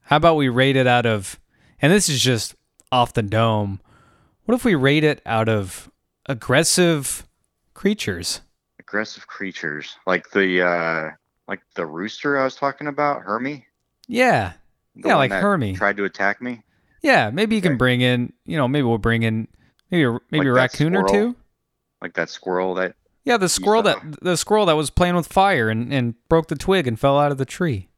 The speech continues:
Speaker 2: Probably was gonna attack you, but then got too embarrassed.
Speaker 1: Yeah.
Speaker 2: Yeah. All right. That's, that's a pretty shitty rating system, but let's go with it.
Speaker 1: Just thought of it. Just throwing it out there.
Speaker 2: <laughs> Yeah, I believe you.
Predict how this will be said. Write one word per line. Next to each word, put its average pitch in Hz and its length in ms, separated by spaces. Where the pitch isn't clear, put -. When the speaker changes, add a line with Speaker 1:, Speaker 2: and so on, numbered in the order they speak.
Speaker 2:
Probably 95 260
was 90 180
gonna 87 260
attack - 360
you, 85 140
but 80 160
then 80 240
got 80 220
too 92 140
embarrassed. 82 580
Speaker 1:
Yeah. 185 380
Speaker 2:
Yeah. 127 320
All 120 100
right. 117 280
That's, 113 220
that's - 120
a - 40
pretty 113 220
shitty 92 300
rating 87 260
system, 92 340
but 92 80
let's 98 180
go 117 140
with 95 140
it. - 140
Speaker 1:
Just 147 440
thought 131 240
of 104 120
it. 101 120
Just - 240
throwing 123 260
it 110 100
out 98 200
there. 95 260
Speaker 2:
<laughs> - 80
Yeah, 131 280
I - 40
believe 98 320
you. 73 200